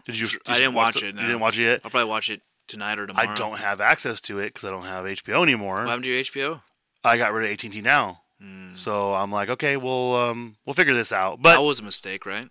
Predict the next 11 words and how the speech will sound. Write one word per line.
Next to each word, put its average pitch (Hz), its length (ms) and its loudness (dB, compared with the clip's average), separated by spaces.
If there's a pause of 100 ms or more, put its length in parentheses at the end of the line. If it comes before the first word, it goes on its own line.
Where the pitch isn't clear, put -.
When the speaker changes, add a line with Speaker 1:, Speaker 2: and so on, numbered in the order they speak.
(380)
Speaker 1:
No. 131 480 2
Speaker 2:
No, 92 180 -12
it 92 40 -12
wasn't? 104 180 -10
Speaker 1:
Saving 135 220 2
me 110 100 -4
lots 95 200 -2
of 92 80 -12
money. 82 280 -14
Speaker 2:
All 107 60 -12
right. 143 160 -14